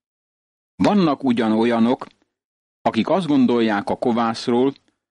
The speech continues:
hogy az evangéliumot képviseli, amely majd elterjed az egész világon, és megtéríti az egész világot, de ki kell ábrándulniuk. Nem lesz isteni királyság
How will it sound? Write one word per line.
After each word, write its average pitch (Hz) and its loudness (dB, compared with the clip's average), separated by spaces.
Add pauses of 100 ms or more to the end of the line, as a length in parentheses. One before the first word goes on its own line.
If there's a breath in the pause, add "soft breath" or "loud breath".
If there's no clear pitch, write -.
(480)
hogy 110 0
az 107 -2
evangéliumot 117 0
képviseli, 120 -2 (540)
amely 117 0
majd 98 0 (100)
elterjed 123 -2
az 101 -2
egész 110 -2
világon, 107 0 (680)
és 104 -2
megtéríti 123 0
az 101 -2
egész 127 0
világot, 123 0 (680)
de 208 -2
ki 226 -2
kell 139 -2
ábrándulniuk. 107 -2 (1200)
Nem 196 2
lesz 139 -2
isteni 127 0
királyság 104 -4